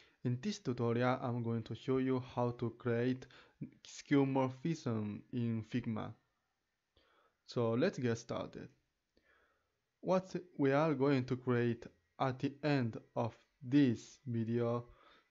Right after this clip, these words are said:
is two type of skeuomorphism button or cards. One is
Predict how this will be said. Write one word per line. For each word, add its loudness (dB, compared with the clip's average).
is 0
two -2
type 2
of 2
skeuomorphism -2
button -2
or 4
cards. -2
One 2
is 4